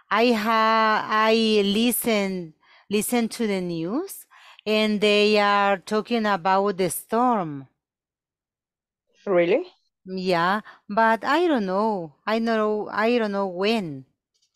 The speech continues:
Speaker 1: When will be the storm? Maybe today. I don't know.
Speaker 2: Um,
Speaker 1: Yeah.
Speaker 2: and tomorrow?
Speaker 1: Yeah, maybe tomorrow.
Speaker 2: Oh,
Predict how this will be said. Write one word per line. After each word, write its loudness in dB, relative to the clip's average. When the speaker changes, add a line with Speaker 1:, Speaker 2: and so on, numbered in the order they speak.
Speaker 1:
When -4
will -2
be -4
the 0
storm? -2
Maybe 0
today. -2
I -2
don't -4
know. -8
Speaker 2:
Um, -18
Speaker 1:
Yeah. 2
Speaker 2:
and -4
tomorrow? 2
Speaker 1:
Yeah, 2
maybe 0
tomorrow. -4
Speaker 2:
Oh, 0